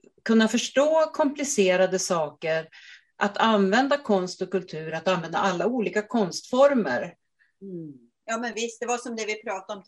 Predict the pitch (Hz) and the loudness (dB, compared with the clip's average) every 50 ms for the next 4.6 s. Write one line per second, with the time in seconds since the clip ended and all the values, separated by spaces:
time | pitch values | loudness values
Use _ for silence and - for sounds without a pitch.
0 | _ - 220 214 196 208 220 233 190 180 180 180 - - _ _ _ _ _ _ | _ -12 -12 -10 -10 -8 -6 -4 -2 -2 -2 -4 -6 -10 _ _ _ _ _ _
1 | _ _ - 185 - _ - - - _ _ - 165 214 208 240 233 220 208 196 | _ _ -20 -20 -20 _ -20 -20 -20 _ _ -18 -14 -8 -4 -4 -2 0 2 2
2 | 190 190 214 240 254 240 220 214 208 208 - 220 202 208 214 214 - 226 220 220 | 2 0 0 -4 -6 -6 -6 -8 -8 -8 -10 -12 -12 -12 -12 -12 -10 -10 -10 -8
3 | - 214 214 214 202 196 202 202 _ _ _ - 247 285 294 208 175 165 165 170 | -10 -10 -10 -8 -10 -10 -10 -12 _ _ _ -10 -8 -8 -8 -8 -8 -10 -10 -6
4 | 170 202 233 202 - 165 156 156 151 151 165 | -2 0 2 2 2 0 -4 -8 -10 -12 -14